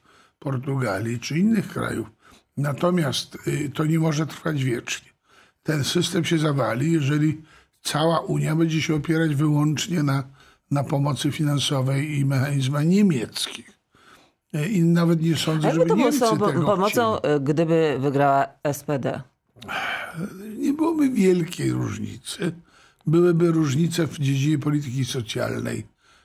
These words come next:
Speaker 1: podatkowej, tak jak zapowiadali, wewnętrznej bardziej. Natomiast w sprawach europejskich przecież całe Niemcy te demokratyczne mają świadomość swojej roli.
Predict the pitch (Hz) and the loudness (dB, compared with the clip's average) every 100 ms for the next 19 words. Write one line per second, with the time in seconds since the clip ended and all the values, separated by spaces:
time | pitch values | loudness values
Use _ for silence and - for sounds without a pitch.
0 | _ - 131 131 - - 131 127 127 139 | _ -4 -2 -2 -4 -4 -2 0 -2 -4
1 | 123 127 123 123 110 127 123 120 113 117 | -2 -2 0 -2 -2 -2 0 0 -2 -2
2 | 120 - _ _ _ - 135 165 170 185 | -4 -6 _ _ _ -2 2 4 4 4
3 | 143 - - - 113 120 - - - - | 2 -2 -8 -8 -6 -6 -6 -8 -12 -10
4 | 127 139 175 156 - 185 185 175 - - | -4 0 2 0 -2 -2 -2 -2 -6 -16
5 | - - _ _ 180 190 175 135 175 175 | -20 -20 _ _ 0 2 2 2 2 2
6 | - 170 156 - 156 170 139 - _ - | -2 -4 -4 -2 -2 -2 -4 -6 _ -20
7 | _ - - 147 165 147 135 135 131 - | _ -12 -4 0 0 0 0 0 -2 -4
8 | 120 - 123 - _ _ _ _ 147 143 | -4 -2 -4 -4 _ _ _ _ -4 -2
9 | 135 - 139 - 127 165 180 196 190 247 | -2 -4 -6 -4 -2 0 2 0 0 -2
10 | 262 - 330 - - - 104 110 110 | -4 -4 -4 -4 -4 -4 -4 -6 -8